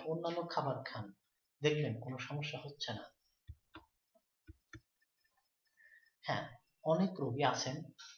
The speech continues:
হালকা চুলকায় বা অ্যালার্জির অন্যান্য সমস্যা থেকে, যা রোগী জানেন না,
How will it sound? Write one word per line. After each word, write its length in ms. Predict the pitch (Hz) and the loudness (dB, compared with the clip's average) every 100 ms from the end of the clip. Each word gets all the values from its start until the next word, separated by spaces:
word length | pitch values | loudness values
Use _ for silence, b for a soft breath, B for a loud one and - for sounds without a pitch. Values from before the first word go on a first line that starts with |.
| B - | B -2
হালকা 300 | - 165 180 175 | 2 4 2 2
চুলকায় 380 | 165 117 - 110 | 2 0 0 0
বা 60 | 131 | 2
অ্যালার্জির 400 | 131 147 147 185 - | 4 2 2 2 2
অন্যান্য 260 | 156 175 185 - | 2 2 2 2
সমস্যা 300 | 175 175 175 - | 0 0 -2 -2
থেকে, 200 | 180 196 - - b b _ 131 | -2 -2 -2 -10 b b _ 2
যা 100 | 139 139 | 4 4
রোগী 200 | 135 - 110 | 2 2 4
জানেন 240 | 131 156 143 | 4 4 2
না, 80 | - | 0